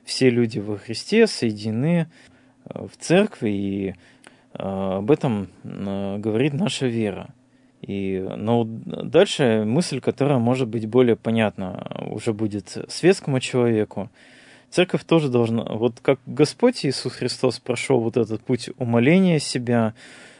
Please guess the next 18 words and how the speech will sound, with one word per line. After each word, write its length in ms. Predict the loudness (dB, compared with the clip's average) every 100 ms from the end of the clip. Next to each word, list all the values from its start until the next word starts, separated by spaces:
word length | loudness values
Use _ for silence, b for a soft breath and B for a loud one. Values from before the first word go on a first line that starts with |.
| B
э, 360 | -6 -2 0 0
для 160 | -2 0
того, 260 | 2 2
чтобы, 720 | 0 -4 0 4 4 4 0 -2
э, 440 | -4 -4 -4 -6
спасти 480 | -6 -6 -6 -4 -4
человека, 600 | -2 0 0 2 0 0
так 200 | 2 2
же 140 | 2
и 20 | -2
Церковь 380 | 2 2 0
должна 480 | -2 -2 0 0 0 -4 B B B
в 80 | 0
этом 240 | 0 0
мире, 480 | 2 6 6 4 0 -4 B B B
э, 220 | -6 -4
будучи 600 | -2 -2 -2 -4 -2 -4 -6
таким 420 | -6 0 0